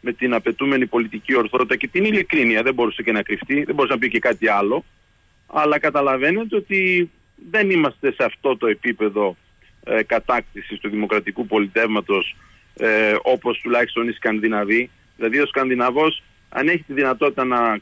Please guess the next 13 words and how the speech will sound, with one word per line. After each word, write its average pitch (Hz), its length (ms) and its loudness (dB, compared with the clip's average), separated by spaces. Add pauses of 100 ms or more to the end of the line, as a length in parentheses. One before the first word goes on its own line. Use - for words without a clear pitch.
κλέψει 139 440 -2
το 113 120 -2
κράτος, 123 720 0 (420)
θα 180 100 0
είναι 202 100 2
ο 196 80 2
πρώτος 208 380 2
ο 165 40 0
οποίος 151 460 0
θα 131 100 0
προστατεύσει 123 640 -2
το 117 100 0
κράτος 107 520 -2